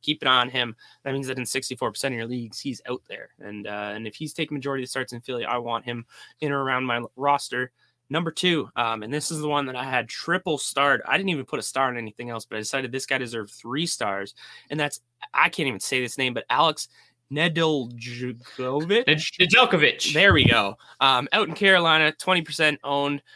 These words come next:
Speaker 1: five wins, three straight, or five wins on the year and three straight in the last five for Carolina. This guy's got a nine twenty-six save percentage, a two point two one goals against. He's only twenty-five, and he seems like the goalie of the future out in Carolina. And, uh, and honestly,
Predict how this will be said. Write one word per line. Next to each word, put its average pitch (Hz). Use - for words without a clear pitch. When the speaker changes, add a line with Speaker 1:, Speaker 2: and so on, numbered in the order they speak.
Speaker 1:
five 156
wins, 131
three 156
straight, 131
or 127
five 156
wins 139
on 131
the 117
year 117
and 110
three 123
straight 113
in 104
the 98
last 101
five 117
for 113
Carolina. 104
This -
guy's 104
got 104
a 107
nine 107
twenty-six -
save 113
percentage, 104
a -
two 120
point 110
two 113
one 107
goals 101
against. 107
He's 120
only 156
twenty-five, 151
and 123
he 123
seems 131
like 120
the -
goalie 117
of 110
the -
future 113
out 104
in 104
Carolina. 110
And, 107
uh, 107
and 107
honestly, 123